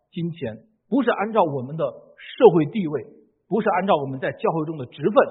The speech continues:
或者也不是按照我们信主的时间长短。在教会不存在是一个含着金钥匙出生的人，不存在含着金钥匙我重生，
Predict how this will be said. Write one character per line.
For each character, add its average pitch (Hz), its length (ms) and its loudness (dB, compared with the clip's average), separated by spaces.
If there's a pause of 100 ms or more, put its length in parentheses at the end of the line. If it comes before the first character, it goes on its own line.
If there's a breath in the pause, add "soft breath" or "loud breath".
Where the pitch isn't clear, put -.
(360)
或 247 160 2
者 185 80 8
也 147 100 0
不 160 120 -8
是 170 80 -12
按 170 160 -8
照 151 100 0
我 127 80 -6
们 131 120 -8
信 170 360 -6
主 113 180 -14
的 123 80 -10 (380)
时 131 220 -14
间 139 220 -4
长 117 240 -16
短。 104 160 -16 (760)
在 247 100 2
教 240 200 0
会 190 220 2 (1000)
不 269 100 0
存 165 220 -4
在 196 80 0 (380)
是 - 200 -16
一 160 60 -8
个 165 140 -2
含 135 220 -12
着 156 100 -12
金 185 200 -10
钥 156 180 -4
匙 127 160 -12
出 143 100 -16
生 131 140 -12
的 120 80 -12
人， 113 140 -16 (480)
不 294 100 -2
存 214 200 -6
在 247 120 -2
含 175 220 -6
着 208 60 0
金 214 180 -12
钥 240 60 -4 (120)
匙 160 120 -4
我 139 180 -4
重 180 240 -6
生， 214 240 0